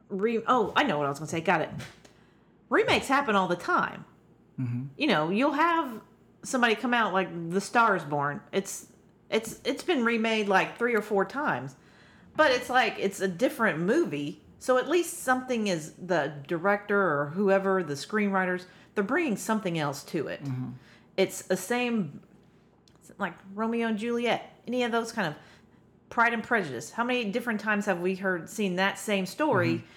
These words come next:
Speaker 1: but told in different s-, scenery or, you know, it's like, if the story is good, it could hold up with different stuff. It's like,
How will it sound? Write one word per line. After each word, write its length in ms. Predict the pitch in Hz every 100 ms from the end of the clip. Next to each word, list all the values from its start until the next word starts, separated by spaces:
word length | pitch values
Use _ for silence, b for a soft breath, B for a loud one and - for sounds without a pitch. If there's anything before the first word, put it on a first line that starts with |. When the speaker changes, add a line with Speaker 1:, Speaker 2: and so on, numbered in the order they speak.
| b -
Speaker 1:
but 500 | 403 - 247 226 -
told 400 | - 339 311 269
in 160 | 220
different 380 | 180 165 180 190
s-, 580 | 202 - - - 233 208 175
scenery 720 | - - 427 415 247 165 151 151
or, 220 | 147 151
you 100 | 190
know, 160 | 240 226 B B B
it's 120 | 285
like, 180 | 330 302 - b b b _ _ _ _ _
if 180 | - 208
the 80 | 190
story 460 | - 359 427 240
is 140 | 165 165
good, 220 | 170 170
it 120 | 190
could 140 | - 185
hold 240 | 196 180
up 160 | 175 170
with 160 | 151
different 320 | - 170 151 143
stuff. 440 | - 226 170 -
It's 160 | - 202
like, 180 | 233